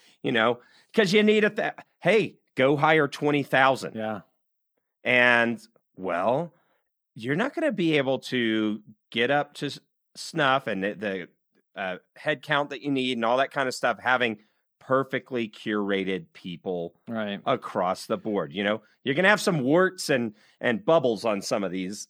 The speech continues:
Speaker 1: uh, folk,
Speaker 2: Well, and,
Speaker 1: right?
Speaker 2: and also, I, I think sometimes we may be, um, you know, if, if it is all about impressions and if it's all about things like appearance,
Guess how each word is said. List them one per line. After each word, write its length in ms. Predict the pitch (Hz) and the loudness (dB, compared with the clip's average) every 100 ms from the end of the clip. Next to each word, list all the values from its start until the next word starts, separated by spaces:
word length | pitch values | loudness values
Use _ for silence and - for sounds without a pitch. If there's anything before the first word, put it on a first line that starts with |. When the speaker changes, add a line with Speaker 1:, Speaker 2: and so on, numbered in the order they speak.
| - | -6
Speaker 1:
uh, 140 | 110 - - | -6 -6 -12
folk, 80 | 233 | -2
Speaker 2:
Well, 180 | 226 262 | 0 0
and, 160 | 208 240 | 0 0
Speaker 1:
right? 80 | 233 | 2
Speaker 2:
and 100 | 254 | 2
also, 280 | 330 - | 0 0
I, 240 | 220 190 170 | 0 0 -2
I 20 | |
think 240 | 208 185 - - | -2 -4 -4 -12
sometimes 380 | 131 196 190 143 | -4 -2 -2 -2
we 120 | 156 | -4
may 200 | 143 147 | -2 -4
be, 440 | 135 139 131 120 - | -4 -2 -2 -2 -4
um, 480 | 104 98 92 - - _ _ _ _ | -8 -8 -10 -14 -20 _ _ _ _
you 120 | 117 | -12
know, 200 | 104 104 | -10 -10
if, 240 | - 127 - - | -8 -10 -10 -4
if 200 | 185 196 | -2 0
it 120 | 165 | -2
is 140 | 139 | -2
all 200 | 127 131 | -2 -2
about 260 | 127 120 107 | 0 -2 -2
impressions 800 | 107 - 113 107 - 87 80 - | -6 -8 -8 -10 -10 -16 -16 -14
and 100 | 107 | -14
if 100 | 104 | -12
it's 120 | 113 | -8
all 140 | 123 127 | -4 -2
about 280 | 120 104 | -2 -4
things 240 | 139 131 107 | -4 -4 -4
like 140 | 110 | -6
appearance, 800 | 98 - - 190 101 73 90 - | -8 -14 -6 -4 -4 -8 -16 -20